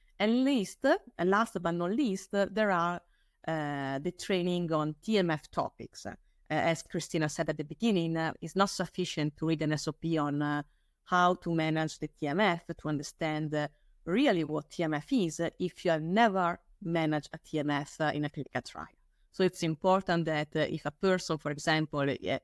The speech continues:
it's at the, at the very first time, uh, probably it's necessary to make them understand, uh, the relevance, the G C P requirements, the regulatory expectation around T M F.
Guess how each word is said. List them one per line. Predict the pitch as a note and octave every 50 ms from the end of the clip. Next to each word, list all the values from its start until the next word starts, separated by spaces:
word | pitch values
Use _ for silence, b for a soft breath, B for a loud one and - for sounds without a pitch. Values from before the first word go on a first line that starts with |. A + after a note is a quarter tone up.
| _
it's | - - - D#3 - - -
at | D3+ C#3
the, | D3+ C#3+ - -
at | D3
the | D3+ D3
very | D3+ D#3 D3+ D3+
first | - - C#3 - - -
time, | A#3+ G#3+ F#3+ E3+ D#3+ D#3+
uh, | D#3+
probably | D#3 - G3 F#3+ F3 F3 D#3+ D3+ D#3
it's | D3+ - - - -
necessary | - F3 E3 - - E3 - F3+ E3+ F3 F3 E3+ - _ _ _ _ _ _ -
to | - F#3+
make | F#3+ G3 G3+ G3 F#3+
them | F#3+ F3+ F3 F3
understand, | E3+ E3 D#3+ D#3 - - - F3 E3 D#3+ D#3+ D#3+
uh, | D#3+ D#3+ D#3+ - _ _ _ _ - _
the | D#3 D#3 F#3 F#3+
relevance, | G3 A3 A3 A3 A3+ G#3 G#3 G#3 G#3 G#3 G#3 G3+ -
the | - F3 E3
G | D#3 - G3
C | F#3+ - G#3 G3
P | - G#3 G3+
requirements, | F#3+ G3 F#3+ - - G#3+ G3+ G3 G3 G3 G3 G3 F#3+ F#3+ G3 F#3+ F#3+
the | D3+ C#3
regulatory | D3 D#3 E3+ E3 D#3 - - A3+ G#3+ G3+
expectation | F#3+ - - - G3 F#3 - _ - F#3 F3+ F#3 - - G3+ F#3+ F#3 F3+
around | E3 E3 D#3+ D#3+ D#3+ D#3 -
T | - D#3+ D3
M | C#3+ C#3+
F. | B2 G#2+ -